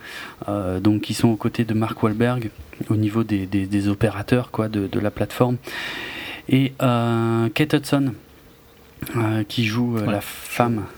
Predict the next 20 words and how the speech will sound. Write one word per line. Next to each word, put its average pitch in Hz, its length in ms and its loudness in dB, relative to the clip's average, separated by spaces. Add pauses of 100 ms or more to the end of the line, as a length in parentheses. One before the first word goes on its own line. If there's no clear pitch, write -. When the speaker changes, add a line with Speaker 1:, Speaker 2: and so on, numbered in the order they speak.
(200)
Speaker 1:
de, 113 180 -2
euh, 95 300 -2
de 101 80 0
Mark 104 300 -4
Wahlberg, 104 480 -2
donc 104 160 2
qui - 120 0
elle 113 160 2
reste 117 360 -2
à 98 160 0
la 104 80 2
maison 110 420 2
et, 101 180 0
euh, 92 160 -4 (1160)
et 104 140 0
apprend 110 300 2
ça 117 460 2
de 117 100 4
loin, 117 280 2
euh, 107 340 0